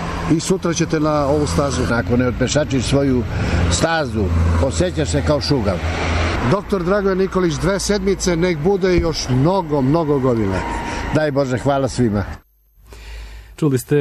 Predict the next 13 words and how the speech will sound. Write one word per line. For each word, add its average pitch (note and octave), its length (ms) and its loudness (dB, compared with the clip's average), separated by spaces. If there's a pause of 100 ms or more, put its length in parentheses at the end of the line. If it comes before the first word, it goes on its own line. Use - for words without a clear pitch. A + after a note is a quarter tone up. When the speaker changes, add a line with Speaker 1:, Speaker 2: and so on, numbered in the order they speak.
(160)
Speaker 3:
dakle, D3 300 0
preporuku D3 500 2
šetajte, D3 640 0
ali C#3+ 260 2 (120)
bavite C#3+ 420 0
se C3 200 -2
i C3 280 0
sportom. D3+ 520 -2 (460)
Kada F#3+ 160 2
je D#3 60 4
o C3 40 0
sportu F3 320 0
reč, E3+ 280 0